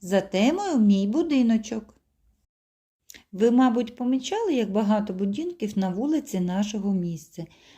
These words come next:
Вони здаються схожими, але насправді відрізняються один від одного. Подивіться, які будинки ви бачите. Правильно, низькі та високі,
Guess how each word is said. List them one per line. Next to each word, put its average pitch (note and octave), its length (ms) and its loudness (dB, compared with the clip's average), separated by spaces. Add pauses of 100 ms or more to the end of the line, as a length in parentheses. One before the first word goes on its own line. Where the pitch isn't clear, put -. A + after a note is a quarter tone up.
(120)
Вони G#3 260 6
здаються G3 580 0
схожими, G3+ 720 -4
але G3+ 280 2
насправді C#4 560 -2
відрізняються F#3+ 920 0
один G#3+ 340 -2
від G#3 220 -2
одного. F3 540 -4 (920)
Подивіться, C#4 640 2
які E4+ 480 0
будинки G3 540 2
ви F3+ 140 -4
бачите. D#3 640 -8 (440)
Правильно, D#3 720 -4 (320)
низькі B3+ 420 0 (140)
та D3+ 200 0
високі, G3+ 680 -6